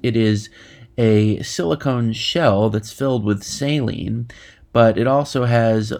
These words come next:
layers of silicone sheeting inside of it, what are called baffles. And these are designed to prevent the sa-, the saline solution from moving around as much, so the implant is supposed to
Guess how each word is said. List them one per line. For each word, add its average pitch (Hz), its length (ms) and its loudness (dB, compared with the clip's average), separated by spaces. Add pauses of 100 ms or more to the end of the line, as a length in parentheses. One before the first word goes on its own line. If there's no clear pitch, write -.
layers 120 600 0
of 104 720 -2 (320)
silicone 117 840 -2
sheeting 113 480 -4
inside 113 520 -2
of 95 120 -2
it, - 260 -6
what 104 200 -4
are 101 80 -4
called 101 360 -4
baffles. - 840 -6 (420)
And 113 320 0
these 131 320 0
are 110 480 2
designed 110 580 -2
to - 100 -16
prevent 117 340 -2
the 110 60 -12
sa-, - 240 -10 (100)
the 104 200 -4
saline 113 440 -2
solution 113 460 -4
from 113 160 -6
moving 107 260 -2
around 117 320 0
as 101 100 -2
much, 104 280 -2 (480)
so - 120 -2
the 120 200 2
implant 131 480 0
is 110 200 -2
supposed 117 520 -6
to 104 440 0